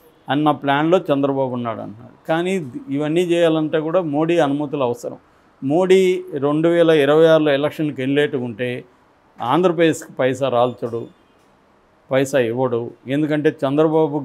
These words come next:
గట్టిగా మోడీని వ్యతిరేకించి, మోడీని బెదిరించి ధర్మదీక్ష, పోరాట దీక్షలు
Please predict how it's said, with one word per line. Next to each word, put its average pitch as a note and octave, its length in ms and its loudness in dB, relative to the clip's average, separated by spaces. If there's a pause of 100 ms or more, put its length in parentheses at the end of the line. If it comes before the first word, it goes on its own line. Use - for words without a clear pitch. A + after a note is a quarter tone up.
(100)
గట్టిగా D3 360 0
మోడీని C#3+ 480 -2
వ్యతిరేకించి, C#3 800 -4 (420)
మోడీని D3+ 480 0
బెదిరించి D3 680 -2
ధర్మదీక్ష, C#3 680 -2
పోరాట C#3 500 2
దీక్షలు C3+ 400 -6